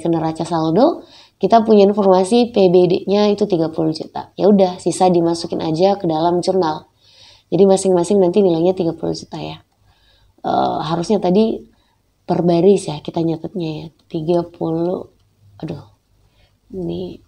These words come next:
udah lama nggak nyatet-nyatet materi akuntansi ya. Tiga puluh juta rupiah. Oke deh, kayak gitu. Kalau misalnya pakai H P P, tinggal diganti aja ya H P P-nya yang di sebelah debit untuk P B D awal.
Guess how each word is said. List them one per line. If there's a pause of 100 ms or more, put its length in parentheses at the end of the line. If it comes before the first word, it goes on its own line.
(760)
udah (120)
lama
nggak (500)
nyatet-nyatet
materi
akuntansi
ya. (1120)
Tiga
puluh
juta
rupiah. (640)
Oke
deh,
kayak
gitu. (420)
Kalau
misalnya
pakai
H
P
P,
tinggal
diganti
aja
ya
H
P
P-nya
yang
di
sebelah
debit
untuk
P
B
D
awal.